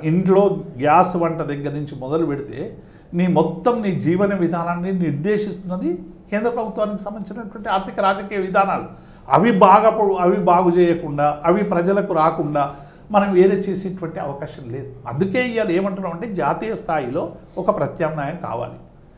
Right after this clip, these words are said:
ఇలా ఏం ప్రత్యామ్నాయం కావాలి? నీళ్లు ఉన్నాయి, వాటిని ఉపయోగించుకోవాలి,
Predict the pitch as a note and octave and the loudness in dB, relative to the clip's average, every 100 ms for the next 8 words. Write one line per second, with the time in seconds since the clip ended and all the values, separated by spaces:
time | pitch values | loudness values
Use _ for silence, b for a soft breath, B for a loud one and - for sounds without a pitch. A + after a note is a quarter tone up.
0 | b b D#3 D#3+ D3+ C#3+ G3 G3 G3 G3+ | b b 6 6 6 6 6 6 4 2
1 | F#3 F3+ F3 E3+ E3 D#3 D3+ D#3 - B | 0 0 0 2 2 2 0 -6 -12 B
2 | B B - D#3 F#3 G3+ F#3+ F#3 G3 - | B B -6 4 6 8 6 6 2 0
3 | F3+ - C#3+ B2 A#2+ A2+ - - - | 0 0 -2 -2 -2 -4 -10 -14 -16